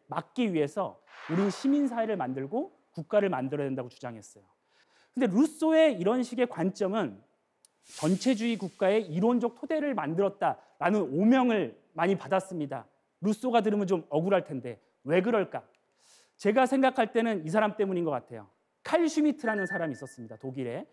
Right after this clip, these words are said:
예전에 바이마르 공화국 시절에 아주 유명한 법 철학자였어요. 아주 똑똑하고 명석하고 날카로운 해석을 했던 사람입니다.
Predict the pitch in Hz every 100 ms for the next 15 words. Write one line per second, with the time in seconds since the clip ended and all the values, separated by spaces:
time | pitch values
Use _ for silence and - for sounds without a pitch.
0 | _ _ 147 175 214 220 - 175 214 220
1 | 202 175 170 170 165 - 160 156 208 269
2 | - _ - 160 175 127 185 240 240 226
3 | - 180 185 226 220 - 160 123 - 107
4 | 131 156 185 233 - 262 220 190 139 139
5 | 175 214 202 175 240 392 _ _ - 165
6 | 180 247 226 208 202 220 208 185 139 -
7 | 190 202 175 190 185 135 113 104